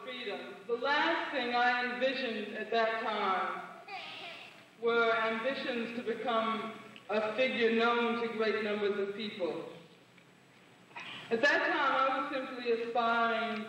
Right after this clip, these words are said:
to do everything I could to give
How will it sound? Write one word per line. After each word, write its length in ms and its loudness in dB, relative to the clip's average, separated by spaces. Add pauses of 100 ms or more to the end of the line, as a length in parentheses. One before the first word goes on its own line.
to 60 -8 (100)
do 540 0 (560)
everything 500 2
I 160 4 (180)
could 340 2
to 140 -4
give 500 0